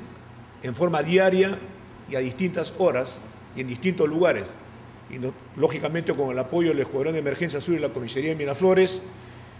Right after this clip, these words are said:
y de acuerdo a la estadística que tenemos, hemos reducido los robos con, con respecto a este, a este ilícito, doctor.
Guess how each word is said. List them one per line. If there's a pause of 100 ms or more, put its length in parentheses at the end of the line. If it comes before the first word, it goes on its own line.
(240)
y
de
acuerdo
a
la
estadística
que
tenemos, (300)
hemos
reducido
los
robos (340)
con, (360)
con
respecto
a
este, (200)
a
este
ilícito,
doctor.